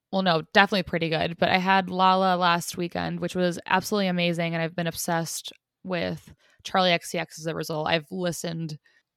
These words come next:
to her albums over and over and over <laughs> again the past, like, couple of days, which has been really nice. Um, but because of Lala, post Lala is always, ugh, just, like, so much. I mean, one, because of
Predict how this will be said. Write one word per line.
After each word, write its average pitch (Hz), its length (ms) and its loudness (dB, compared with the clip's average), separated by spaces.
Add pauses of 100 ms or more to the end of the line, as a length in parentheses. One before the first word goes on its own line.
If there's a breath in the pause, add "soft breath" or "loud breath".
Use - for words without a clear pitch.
to 202 100 -2
her 190 140 2
albums 170 360 2
over 165 320 -4
and 160 160 -2
over 156 240 -2
and 156 140 -2
over 151 160 -2
<laughs> - 20 6
again 226 400 6
the 247 120 6
past, 170 360 2
like, 185 120 0
couple 190 260 -2
of 185 80 -2
days, 202 400 0
which 170 120 -2
has 160 120 -8
been 165 280 -4 (320 loud breath)
really 185 240 4
nice. 170 420 0 (420 loud breath)
Um, 170 420 0 (100)
but 185 300 6 (180)
because 196 380 -2
of 170 140 -6
Lala, 160 560 -4 (100)
post 175 300 -2
Lala 160 320 0
is 160 120 -2
always, 151 760 -6 (540)
ugh, 196 420 -4 (360 soft breath)
just, 185 220 -6
like, 175 160 -4
so 180 300 0
much. 175 200 -4
I 208 60 -2
mean, 196 200 -4
one, 233 260 2
because 180 360 -2
of 160 300 -2